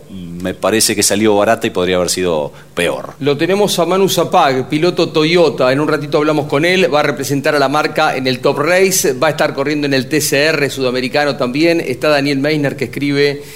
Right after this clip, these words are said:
Speaker 2: el libro Mouras que se presentó el jueves pasado. En un minuto estamos con el ganador, pero lo saludamos a Andy Jacos. Gran fin de semana, Andy. Bien.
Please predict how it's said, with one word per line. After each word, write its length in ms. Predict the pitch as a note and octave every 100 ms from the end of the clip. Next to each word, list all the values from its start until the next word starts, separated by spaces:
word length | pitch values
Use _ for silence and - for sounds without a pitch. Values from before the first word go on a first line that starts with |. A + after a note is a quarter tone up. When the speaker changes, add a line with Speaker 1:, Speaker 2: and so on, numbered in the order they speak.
| - -
Speaker 2:
el 320 | - A#2 A2+
libro 460 | B2+ C#3+ C3+ C3 A2+
Mouras 400 | B2 D3+ E3 C#3+
que 100 | B2+
se 160 | B2 C3
presentó 380 | - A2+ A#2+ C#3+
el 80 | C#3
jueves 260 | D3 C3+
pasado. 640 | B2 A#2 E3 D3 C#3 C#3+ C#3 - - -
En 140 | F3+
un 80 | B3
minuto 280 | A#3+ B3 G3+
estamos 320 | G#3+ G3+ F#3+
con 160 | F3
el 80 | D#3
ganador, 520 | C#3+ D3+ E3 C#3+ A#2
pero 120 | C3+ D3+
lo 80 |
saludamos 440 | D3 E3 G#3+ F#3 F3
a 100 | F3
Andy 220 | D3+ B2+
Jacos. 600 | - G3 - C3 A2 -
Gran 320 | B2 F#3 G3+ D#3
fin 200 | F3 D#3+
de 80 |
semana, 360 | C3+ B2+ G2 D#2+
Andy. 140 | F2
Bien. 260 | A#2+ C3+ G#2